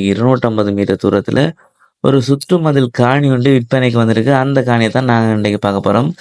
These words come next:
தார் ரோட் முகப்போடையே இருக்குது, அந்த தார் ரோட்டோடையே இந்த காணி முடியுது. அந்த காணியை தான் நாங்க இன்றைக்கு பார்க்க வந்திருக்கோம். பார்த்தீங்கன்னு சொன்னா, காணியை திறந்து பார்த்தோம்னு சொன்னா, சுத்துமதில் ஃபுல்லா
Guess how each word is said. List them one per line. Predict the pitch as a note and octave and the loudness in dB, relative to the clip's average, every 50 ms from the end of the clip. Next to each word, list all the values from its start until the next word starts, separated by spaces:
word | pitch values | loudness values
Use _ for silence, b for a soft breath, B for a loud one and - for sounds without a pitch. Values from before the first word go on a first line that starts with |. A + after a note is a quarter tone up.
| B B B B | B B B B
தார் | - - A2+ A#2+ B2+ A#2+ | -4 -2 0 0 0 0
ரோட் | A#2+ A#2+ A#2 - - | 2 0 0 0 -2
முகப்போடையே | A2 G#2+ A2 A2 - A#2+ A2 G#2+ G#2 G#2+ G#2 A2 A#2 A#2+ A#2 | -2 -2 -2 -2 0 -2 0 0 0 0 0 0 0 0 0
இருக்குது, | A2+ A2 - - - G2+ G2 G2+ G#2+ B2+ D3+ E3+ B B B B B | 0 -2 -2 -2 -2 0 2 2 2 2 0 -2 B B B B B
அந்த | B - A2 G2+ | B -2 -2 0
தார் | - A#2 A#2+ B2 B2+ | 0 0 0 0 2
ரோட்டோடையே | B2 A#2+ A2 - A2+ A2 G#2+ A2+ A#2+ B2+ | 0 0 2 2 2 2 2 2 0 0
இந்த | B2+ B2 A2+ | 0 -2 -2
காணி | A2+ - A2+ A2 A#2 A#2+ A#2 | -2 0 0 0 2 2 0
முடியுது. | A2 G#2+ A2 A2 A#2+ B2 A#2 G#2+ G2 A2 C3 F3+ G3+ B B B B B B B | 0 0 0 2 2 2 2 2 0 0 -2 -2 -4 B B B B B B B
அந்த | - A#2 C#3 E3 D#3+ D3+ | -4 -4 -2 0 -2 -2
காணியை | C#3+ C#3 C3+ C3 B2 A#2+ A2+ | 0 0 0 2 2 0 0
தான் | - D3+ D#3 D3 | 0 -2 0 0
நாங்க | C3+ B2 B2 A#2+ A#2 | 0 0 2 0 0
இன்றைக்கு | A2+ A2 G#2+ G#2+ G#2+ | 0 0 0 -2 0
பார்க்க | - G#2+ G#2 - G2+ G#2 | -2 -2 -2 -2 -2 -2
வந்திருக்கோம். | G#2 G#2 G#2 G#2+ A2 A2+ A2 A2 | 0 0 -2 0 0 -2 0 0
பார்த்தீங்கன்னு | A2 G#2+ G#2+ - G#2+ G#2+ G#2 G#2+ | -2 -2 -2 -2 -4 -4 -2 -2
சொன்னா, | G#2+ G#2+ A2+ A#2 A2+ - | -2 0 0 -2 -2 -2
காணியை | - A2 G#2+ A2 A2+ A2+ A2 | -2 -2 0 0 0 -2 -2
திறந்து | - - G#2+ G#2+ A2 A2 | -2 -2 -2 -2 -2 -2
பார்த்தோம்னு | - G#2+ G#2+ G#2 - G#2 G#2 G#2 G2+ G2+ - | -2 -2 -2 -2 -4 -4 -4 -4 -4 -4 -4
சொன்னா, | - G#2 G#2+ A2+ B2+ D3+ E3 D#3 B B B D3 D3 D3 C#3 C3 B2+ A#2+ B _ - | -4 -2 0 0 0 -2 -2 -6 B B B -16 -16 -16 -16 -16 -18 -18 B _ -4
சுத்துமதில் | - D3 C#3 - - F3 E3+ E3 D3+ C#3 C#3 C#3 C#3+ D3+ - - - - | -2 -2 -2 -2 -2 0 2 2 2 2 2 2 2 0 -2 -6 -12 -8
ஃபுல்லா | - C3 B2+ B2 B2 A#2+ | -2 2 2 4 4 2